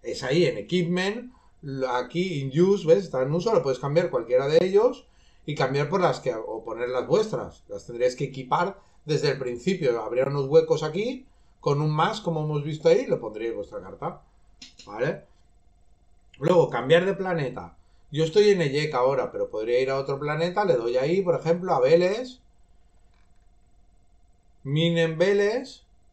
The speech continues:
Y ahora te dice que elijas las coordenadas, etcétera, etcétera. ¿Y eso cómo se elige? Pues, a ver, porque lo tengo por aquí. Es una locura la de cosas que tengo ya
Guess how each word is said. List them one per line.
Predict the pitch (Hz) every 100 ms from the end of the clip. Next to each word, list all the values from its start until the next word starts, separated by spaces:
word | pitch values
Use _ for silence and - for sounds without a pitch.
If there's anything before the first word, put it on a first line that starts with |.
| _ _ _ _ _ _
Y | 143 151
ahora | 151
te | 156 165
dice | 160 165
que | 165
elijas | 143 127 147
las | 143 -
coordenadas, | 160 170 196 233 247 247 240 240 240 240 220 170
etcétera, | 151 156 160 127
etcétera. | 123 120 98 85 - _ _ _ -
¿Y | 170
eso | 196 240 226
cómo | 226 208
se | 190
elige? | 139 117 - 101 - _ _ _ _ _ _ _ _ _ _ _ _ _ _ _ _ _ _ _ _ _
Pues, | 143 131 101 - - - _ _ _ _ _ _ _ _ _
a | 104
ver, | 101 139
porque | 120 98
lo | 92
tengo | 104 120
por | 113
aquí. | 101 104 147 - - - _ _ _ _ _ _ _ _ _ _ _ _ _ _ _ _ - _ _ _ _ - _ _
Es | -
una | 120 117
locura | 110 98 117 131
la | 131 117
de | 104
cosas | 113 131 127
que | 123
tengo | 123 120 117
ya | 117 131 165